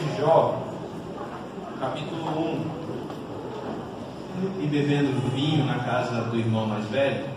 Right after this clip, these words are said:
um mensageiro veio a Jó a dizer: "Os bois estavam arando e os jumentos estavam pastando por perto, e os sabeus atacaram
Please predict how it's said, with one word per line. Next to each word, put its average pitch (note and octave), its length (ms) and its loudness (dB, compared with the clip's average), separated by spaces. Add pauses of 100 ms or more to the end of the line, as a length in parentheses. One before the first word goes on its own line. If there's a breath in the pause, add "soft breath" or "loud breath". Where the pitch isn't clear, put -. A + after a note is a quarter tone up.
(360)
um B2+ 60 -4
mensageiro D3 760 4
veio D3 300 4
a C#3+ 120 6
Jó - 640 2 (1000)
a C3+ 140 2
dizer: A#2+ 420 0 (800)
"Os B2+ 120 -2
bois F3 300 4
estavam G3 460 4
arando F3 560 4 (220)
e C#3+ 80 6
os D3 120 10
jumentos D3+ 420 4
estavam E3+ 340 0
pastando F3 540 2
por F3 140 0
perto, C3 520 0 (220)
e C#3 80 0
os C#3+ 100 2
sabeus D3 640 2 (360)
atacaram F3 840 4